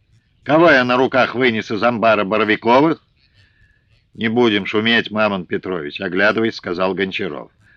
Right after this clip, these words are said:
«Нас слушают красноармейцы». «Слушают? А кто ж должен нас слушать?» «Да пойми же, преотлично всё понимаю, Гончаров, и переводчика с японского языка на русский не потребую», рубил Мамонт Петрович.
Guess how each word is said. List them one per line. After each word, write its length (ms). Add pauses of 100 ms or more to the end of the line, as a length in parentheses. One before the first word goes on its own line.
«Нас 200
слушают 460
красноармейцы». 840 (380)
«Слушают? 680 (500)
А 160
кто 260
ж 60
должен 380
нас 180
слушать?» 580 (440)
«Да 180
пойми 480
же, 240 (380)
преотлично 960
всё 320
понимаю, 680
Гончаров, 680 (440)
и 140
переводчика 760
с 120
японского 640
языка 500
на 120
русский 380
не 100
потребую», 840 (260)
рубил 420
Мамонт 400
Петрович. 600